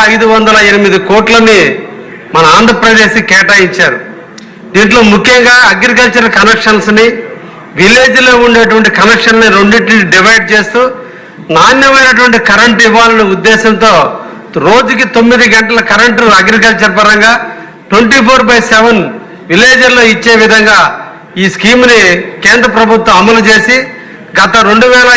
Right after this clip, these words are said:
ఇరవై ఒకటి ఇరవై రెండు ప్రాంతంలో మన రాష్ట్రానికి అందించారు అధ్యక్ష. దాంట్లో ముఖ్యంగా ఏడు వందల పద్దెనిమిది కోట్ల రూపాయలతో నెల్లూరు జిల్లాలో దానికి టెండర్లు పిలవటం జరిగింది. దీంట్లో ముఖ్య ఉద్దేశం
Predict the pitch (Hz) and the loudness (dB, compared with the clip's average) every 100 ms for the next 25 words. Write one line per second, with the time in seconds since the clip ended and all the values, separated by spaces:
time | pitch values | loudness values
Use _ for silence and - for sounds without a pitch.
0 | 220 190 233 233 226 214 214 220 220 226 | 2 2 2 2 2 0 0 2 2 2
1 | 220 220 196 196 208 214 220 220 202 190 | 2 0 0 0 0 0 0 2 2 0
2 | 185 185 208 220 214 196 180 196 214 - | 2 0 0 0 0 0 0 0 -2 0
3 | 190 175 - - 139 120 - - - - | 0 0 0 -2 -2 -6 -8 -20 -20 -20
4 | - - - - 190 226 247 233 233 269 | -20 -18 -10 -2 0 2 2 2 2 0
5 | 254 247 196 208 247 254 254 240 247 240 | 2 2 2 2 2 2 2 2 2 0
6 | 240 196 226 226 214 - 233 247 247 233 | 0 0 0 2 0 0 -2 0 2 2
7 | 226 226 220 220 214 202 220 233 196 214 | 2 2 2 2 2 2 2 2 2 2
8 | 214 214 202 147 - - - - - 190 | 2 2 2 0 -6 -16 -18 -20 -4 -2
9 | 220 208 - 254 233 254 247 214 226 233 | 0 0 -2 0 2 0 0 2 2 2
10 | 226 220 214 220 220 254 247 - - - | 2 2 2 2 2 0 -2 -10 -20 -20
11 | - - 190 262 262 233 226 277 269 254 | -18 -6 -2 0 2 2 0 2 2 2
12 | 254 247 247 190 | 0 0 0 -2